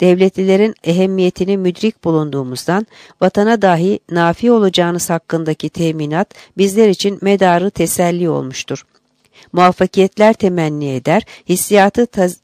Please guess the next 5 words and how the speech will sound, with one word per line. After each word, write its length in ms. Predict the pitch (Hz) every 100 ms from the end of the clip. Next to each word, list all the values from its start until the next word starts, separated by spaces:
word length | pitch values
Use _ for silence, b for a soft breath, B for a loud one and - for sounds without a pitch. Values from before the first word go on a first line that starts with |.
| _
tazimkâranemizin 1500 | - 170 160 185 180 175 165 160 160 160 156 156 151 156 214 233 b b -
kabulünü 600 | 185 175 180 165 170 202
rica 380 | 185 - 170
ederiz 540 | 147 135 135 123 - - -
efendim. 500 | 143 147 135 127